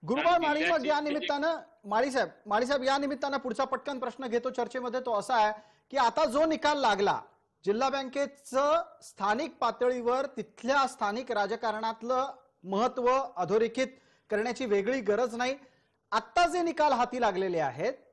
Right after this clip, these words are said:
Speaker 1: त्याचा परिणाम पुढच्या सहा महिन्यात कसा दिसणार आहे?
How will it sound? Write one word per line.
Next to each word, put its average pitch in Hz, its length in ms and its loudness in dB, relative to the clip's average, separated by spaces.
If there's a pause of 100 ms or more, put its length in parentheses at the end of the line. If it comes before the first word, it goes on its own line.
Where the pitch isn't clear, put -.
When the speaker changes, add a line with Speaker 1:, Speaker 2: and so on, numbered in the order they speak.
(120)
Speaker 1:
त्याचा 214 300 2
परिणाम 285 500 0
पुढच्या 302 340 0
सहा 285 280 -2
महिन्यात 294 280 -2 (100)
कसा 277 220 0
दिसणार 196 380 -6
आहे? 170 100 -16